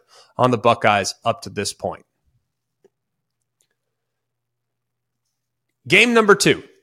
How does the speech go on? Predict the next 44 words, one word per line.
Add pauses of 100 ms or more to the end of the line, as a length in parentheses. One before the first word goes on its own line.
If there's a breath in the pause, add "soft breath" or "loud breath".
(160)
Number
seventeen
Tennessee
travels
to
Tuscaloosa
to
take
on
number
eleven (440 soft breath)
Alabama.
This
game
will
be
three
thirty
Eastern
time
on (260 soft breath)
C
B
S.
Here
are
the
big
question
marks. (680)
Can
Tennessee
run
the
football? (1080)
Tennessee's
rushing
offense
against
Alabama's
rushing
defense.
Now,
Tennessee